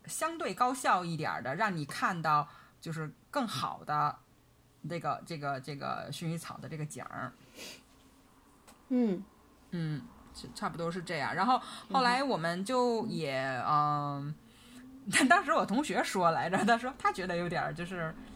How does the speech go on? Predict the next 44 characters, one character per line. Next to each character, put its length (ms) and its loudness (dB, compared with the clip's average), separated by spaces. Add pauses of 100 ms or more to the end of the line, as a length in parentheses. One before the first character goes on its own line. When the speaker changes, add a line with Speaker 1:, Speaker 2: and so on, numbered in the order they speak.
(140)
Speaker 1:
就 80 -8
是 140 -6
失 220 -2
望 340 6
吧， 300 4 (280)
嗯， 220 -4
就 100 -6
不 140 0
是 100 0
那 120 4
么 60 4
严 220 2
重， 240 4
因 60 0
为 80 0
毕 160 -2
竟 260 0
没 280 -2
有， 360 2 (200)
没 140 0
有 100 4
想 200 0
象 220 0
之 80 -6
前 160 0
看 160 -2
那 60 -2
种 120 -2
宣 200 0
传 180 4
画 160 4
儿， 300 8
宣 140 -2
传 120 6
画 60 8
儿 40 4
那 100 0
不 100 -2
都 140 -2
巨 260 0
美 180 2
无 180 0
比 300 -6
吗？ 400 4